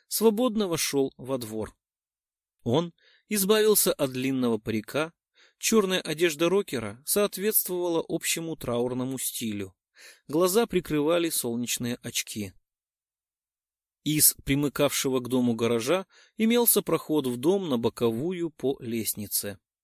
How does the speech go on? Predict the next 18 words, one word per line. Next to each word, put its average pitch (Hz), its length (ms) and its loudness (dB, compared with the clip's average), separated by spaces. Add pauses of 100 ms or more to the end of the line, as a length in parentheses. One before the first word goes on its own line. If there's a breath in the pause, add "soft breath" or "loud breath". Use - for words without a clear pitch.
(720)
Дирижёр 175 600 0 (640)
выждал 220 440 6
удобный 170 560 4
момент, 160 540 -2
когда 131 280 0
гости 175 400 -2
уселись 117 520 -2
за 110 120 -4
стол, 190 440 0 (340 soft breath)
и 220 100 2
незамеченным 208 800 2
проскользнул 143 760 -2
на 131 100 0
второй 110 380 -4
этаж - 480 -6
в - 120 -10
комнату 123 540 -4 (240 loud breath)
Лии. 107 560 -2